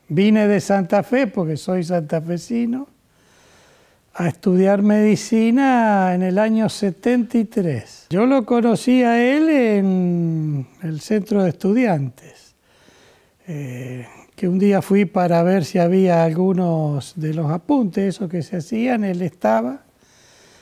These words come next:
Y después, obviamente, nos volvimos a encontrar trabajando en el Rosendo García. Él era anestesista y yo estaba haciendo urología como especialidad.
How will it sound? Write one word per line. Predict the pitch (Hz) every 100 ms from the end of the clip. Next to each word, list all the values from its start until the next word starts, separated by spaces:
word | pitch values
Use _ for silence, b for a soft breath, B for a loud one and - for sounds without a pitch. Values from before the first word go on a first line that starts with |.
| b b -
Y | 226
después, | 220 - 254 302 294 247 220
obviamente, | 220 233 240 226 240 240 269 254
nos | 226 185
volvimos | 214 214 247 247 196
a |
encontrar | 214 202 208 196 233 240 214
trabajando | - 190 190 - 226 220 220 220 226 202 180 170
en | 185 180
el | 180 180
Rosendo | 175 180 - 214 208
García. | 190 185 - 254 214 185 - _ _ _ _ b b b b b b
Él | - 208 220
era | 220 214 214
anestesista | 208 208 - 220 - 254 220 - 262
y |
yo | 196 196
estaba | 151 - 208 190
haciendo | 165 - 202 202 190 185
urología | 175 175 175 175 - 226 220 220 247 _ _ _ _ _ b b b b b b b b
como | - 165 160 156
especialidad. | - 175 160 - 170 165 180 190 214 285